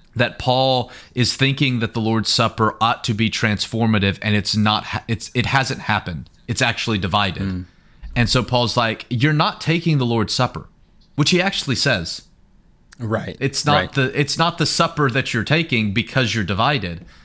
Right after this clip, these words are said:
Speaker 1: And maybe that's more of a, I, I haven't thought of it before, but maybe it's more of a, uh, the fact that it's not transforming you means you're doing something else.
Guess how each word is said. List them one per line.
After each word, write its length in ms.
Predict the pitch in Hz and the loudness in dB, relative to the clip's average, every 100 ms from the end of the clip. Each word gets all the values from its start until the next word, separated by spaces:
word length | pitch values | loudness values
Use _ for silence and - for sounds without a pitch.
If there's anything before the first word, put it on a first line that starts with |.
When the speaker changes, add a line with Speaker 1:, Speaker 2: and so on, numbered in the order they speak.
| - - - - | -20 -20 -10 -2
Speaker 1:
And 160 | 117 | 2
maybe 280 | 123 156 202 | 2 2 0
that's 440 | 151 147 139 - | 0 0 -2 -4
more 380 | 120 123 127 127 | -2 0 2 2
of 160 | 120 107 | 2 2
a, 80 | 110 | 2
I, 300 | 120 123 123 | 2 2 0
I 20 | |
haven't 220 | 123 110 | -2 -2
thought 180 | 113 117 | -2 -2
of 140 | 95 | -2
it 100 | 92 | -6
before, 360 | 92 - 87 87 | -10 -12 -10 -8
but 180 | - 101 | -6 -2
maybe 440 | 117 139 156 - | 0 2 2 0
it's 240 | 110 - | -4 -4
more 340 | 110 110 110 110 | -2 0 0 0
of 300 | 107 104 98 | -2 -4 -4
a, 420 | 107 104 98 95 95 - - - - - _ - | -4 -2 0 -2 -4 -12 -20 -20 -20 -20 _ -8
uh, 140 | 113 - - - 120 - | -8 -8 -14 -8 -4 0
the 100 | 143 | 0
fact 380 | - 160 180 | 0 -2 0
that 100 | 185 | 0
it's 200 | 147 139 | 0 0
not 440 | 123 120 139 139 - - - - - | 2 2 2 0 -6 -20 -20 -20 -6
transforming 800 | - 143 127 - 135 139 156 143 | 0 2 2 0 2 4 4 2
you 400 | 170 175 180 143 | 2 2 2 0
means 380 | 120 131 135 110 | 0 2 2 2
you're 140 | 127 | 2
doing 260 | 104 127 127 | 4 2 2
something 420 | - 131 113 90 | 2 0 -2 -4
else. 540 | 90 82 - - - | -6 -8 -8 -8 -8